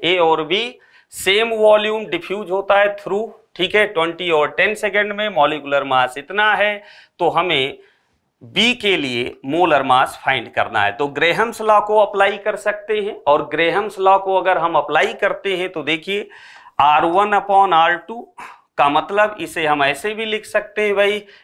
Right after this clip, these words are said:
ए और बी है तो आर ए, आर बी, और यहाँ पर वी ए upon वी वी into टी बी upon टी ए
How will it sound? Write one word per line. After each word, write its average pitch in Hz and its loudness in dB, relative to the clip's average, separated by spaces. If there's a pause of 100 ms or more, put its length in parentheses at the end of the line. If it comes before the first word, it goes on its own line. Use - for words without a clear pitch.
ए 175 2
और 165 2
बी 175 -6
है 185 2
तो 180 -4
आर 135 2
ए, 196 -4 (320)
आर 131 2
बी, 202 -8 (460)
और 160 4
यहाँ 143 2
पर 196 2 (480)
वी 160 -4 (160)
ए 190 0 (340)
upon 147 4 (840)
वी 185 -4 (260)
वी 135 -4 (120)
into 180 -2 (720)
टी 196 0 (280)
बी 139 -4 (100)
upon 135 4 (320)
टी 185 -6
ए 190 2